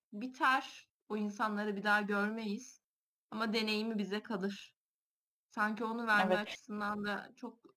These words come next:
Speaker 1: ıı, anlamlıydı.
Speaker 2: Öyle. Ya bu son söylediğin şey hakikaten o kadar, e, sonuna kadar katılıyorum. Ben bunu bö-, de-, hem dediğin gibi ister aşk olsun, ister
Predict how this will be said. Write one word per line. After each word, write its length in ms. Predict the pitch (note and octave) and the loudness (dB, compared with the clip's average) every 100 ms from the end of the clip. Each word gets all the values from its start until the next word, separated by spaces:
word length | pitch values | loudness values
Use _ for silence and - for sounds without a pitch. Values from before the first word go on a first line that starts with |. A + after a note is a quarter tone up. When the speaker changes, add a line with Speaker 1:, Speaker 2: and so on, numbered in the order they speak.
| - | -8
Speaker 1:
ıı, 280 | G3+ F#3 F3 | -6 -4 0
anlamlıydı. 920 | F#3+ F#3+ F#3+ F#3 F#3 F#3+ F3 F3 E3+ _ _ _ _ _ _ _ _ _ _ _ _ _ _ _ _ _ _ G3 | 0 2 0 0 -2 -4 -6 -8 -12 _ _ _ _ _ _ _ _ _ _ _ _ _ _ _ _ _ _ -6
Speaker 2:
Öyle. 220 | G3 F#3+ F#3 | -2 2 6
Ya 200 | G3 G3 | 6 6
bu 100 | A#3+ | 8
son 340 | - B3+ C4 | 12 12 10
söylediğin 520 | B3 A#3 A3 G#3+ A#3+ | 6 6 6 8 6
şey 160 | A#3 G#3+ | 6 2
hakikaten 360 | G#3 - G#3 G3+ | 0 0 0 -2
o 100 | G3 | 0
kadar, 360 | G#3+ A3 A#3 - - | 2 4 4 0 -2
e, 460 | F#3 F#3 F3+ F3+ F3 - | 2 4 4 2 -2 -2
sonuna 360 | - A3 B3+ | 8 12 12
kadar 380 | C4+ G#3 F3+ F#3 | 12 10 10 8
katılıyorum. 760 | - G3 - G#3 G#3+ E3+ F#3 C4+ - - - | 2 -4 -2 4 6 6 4 0 -4 -2 4
Ben 200 | G3+ A3 | 6 6
bunu 100 | A3 | 6
bö-, 440 | A3+ - G#3+ - | 4 2 -2 4
de-, 120 | - | 4
hem 240 | G#3+ C#4 C4 | 10 12 12
dediğin 320 | B3 C4 C4 | 12 10 10
gibi 300 | G3+ E3 - - E3+ | 10 8 8 2 -14
ister 560 | - G#3+ - A3+ A3 - | -4 -4 8 10 12 10
aşk 220 | G#3+ - | 8 8
olsun, 280 | G#3+ G#3 G#3+ | 6 8 2
ister 340 | F#3+ - G#3+ | 4 10 10